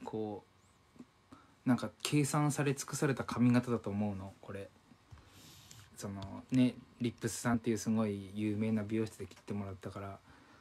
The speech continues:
けど、なんか、あんまりだよね。<laughs> なんか、カリスマ感はあんま分かんないよね。みんなには。「え、これ、は、八千円もしたの？」っていう。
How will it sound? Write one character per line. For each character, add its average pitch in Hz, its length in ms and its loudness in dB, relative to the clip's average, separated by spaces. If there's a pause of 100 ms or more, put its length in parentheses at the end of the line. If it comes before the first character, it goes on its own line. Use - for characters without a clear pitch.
(520)
け - 100 -2
ど、 117 180 -2 (160)
な 143 100 2
ん 135 40 -4
か、 - 180 -6
あ 139 40 2
ん 180 180 2
ま 185 100 0
り 185 100 2
だ 143 80 6
よ 98 80 0
ね。 98 260 -8 (1120)
<laughs> - 1080 -20
な 143 80 -6
ん - 20 -6
か、 - 140 -12
カ 143 60 4
リ 139 100 2
ス 160 100 -2
マ 156 180 2
感 110 380 0 (180)
は 104 180 -10 (100)
あ 120 80 0
ん 127 60 6
ま 127 140 6
分 113 180 0
か 135 120 0
ん 139 80 6
な 117 80 6
い 95 60 -2
よ 92 60 -6
ね。 90 160 -12 (1500)
み 120 280 2
ん 113 100 0
な 113 80 2
に 110 120 4
は。 95 120 -6 (2250)
「え、 127 140 -2
こ - 160 -2
れ、 117 60 -4
は、 - 280 -6
八 - 180 -6
千 - 260 2
円 175 120 4
も 180 60 2
し - 80 -2
た 143 120 4
の？」 104 180 0
っ - 40 -10
て - 160 -10
い 101 80 -10
う。 - 60 -18